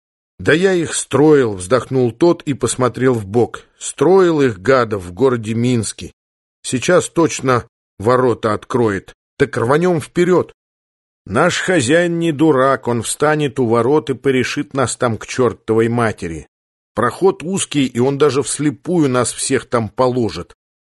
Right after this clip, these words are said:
Утихший было мотор машины взревел,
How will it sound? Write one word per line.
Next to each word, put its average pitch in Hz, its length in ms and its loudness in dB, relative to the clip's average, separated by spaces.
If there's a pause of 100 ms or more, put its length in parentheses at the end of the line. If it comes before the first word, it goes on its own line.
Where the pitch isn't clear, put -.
Утихший 151 600 0
было 143 280 2
мотор 139 400 0
машины 131 480 -2
взревел, 127 600 0